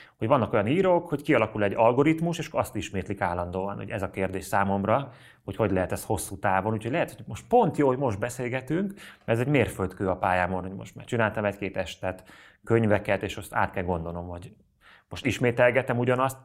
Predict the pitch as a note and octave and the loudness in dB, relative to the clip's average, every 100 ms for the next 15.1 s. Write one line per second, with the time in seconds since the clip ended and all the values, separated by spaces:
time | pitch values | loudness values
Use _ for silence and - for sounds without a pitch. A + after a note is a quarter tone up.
0 | _ B2+ A2 A2 A2+ D#3 - - _ - | _ -2 4 6 8 6 0 -16 _ -6
1 | - G2+ - C3+ D3+ D3+ C3+ - C3 C3 | -2 -2 -2 2 2 4 2 0 0 0
2 | D3+ C3+ C3 A2+ A#2+ A2+ A2 A2 G#2+ G#2 | 0 -4 -4 -2 -2 -4 -4 -4 -6 -8
3 | A2 - B2 A#2+ - D#3 E3+ - - - | -10 -10 -10 -10 -2 -2 -2 -10 -20 -20
4 | _ G#2+ - A2 G2+ - G2 F#2+ F#2 F#2 | _ -14 -6 -2 -2 0 0 0 0 -6
5 | - F#2 F2+ F2+ F2+ _ _ - - G#2+ | -4 -2 0 -2 -6 _ _ -20 -10 0
6 | G#2+ G#2 G2+ G2+ F#2+ F#2+ F#2 F#2+ F#2+ F#2+ | 0 0 -6 -4 -2 0 0 0 -2 -2
7 | G#2+ F#2+ G2+ G2+ G2 F#2 F2+ G2 F#2+ G2 | -4 -6 -4 -2 -2 -4 -6 -6 -8 -10
8 | C3+ G#2+ F#2+ F#2+ F#2+ G#2+ G#2 G#2+ G2+ G2+ | -6 -2 -2 -4 -8 -8 -8 -6 -6 -6
9 | G#2+ B2 A2+ G#2+ G#2+ A2 B2 B2 - - | -6 -8 -6 -8 -8 -10 -14 -16 -20 -20
10 | - A#2 A#2+ - D3+ A#2 A2 A2 - G#2 | -10 -8 -6 0 0 2 0 0 -2 -8
11 | G#2 G#2 G#2+ G2+ G#2 G2+ G2 A2 G#2+ G2+ | -8 -8 -6 -2 -2 -2 -6 -6 -8 -6
12 | G2 F#2+ F#2+ F#2+ F#2 F#2+ G2 G#2+ C#3+ D#3+ | -6 -4 -4 -4 -6 -6 -10 -4 -2 0
13 | C#3 F#2+ F#2+ G2 B2 E3 F3+ C3 A#2+ - | 0 0 -2 -6 -6 -2 -2 0 -2 -4
14 | G#2+ - G3 G3 D#3+ G#2 - - G2+ - | -12 -4 -4 -2 -2 -2 -4 -8 -8 -8
15 | G#2+ | -10